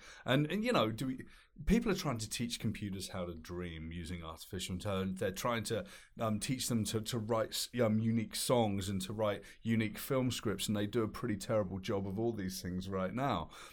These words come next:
I mean, programmatical, um, activities it's actually pretty good at. I mean, it's still terrible at driving a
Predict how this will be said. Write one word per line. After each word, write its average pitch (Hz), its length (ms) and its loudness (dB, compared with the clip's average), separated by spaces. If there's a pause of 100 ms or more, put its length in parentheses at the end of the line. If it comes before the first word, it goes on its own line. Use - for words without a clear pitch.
(120)
I 127 80 2
mean, 131 200 4
programmatical, 135 1120 2 (120)
um, 98 440 2 (680)
activities 117 800 2
it's 104 160 -6
actually 104 300 -6
pretty 95 260 -4
good 113 220 -2
at. 76 220 -6
I 113 80 -2
mean, 117 280 0
it's 117 120 -4
still - 220 -2
terrible 117 500 -2
at 92 80 -8
driving 90 440 -2
a - 300 -14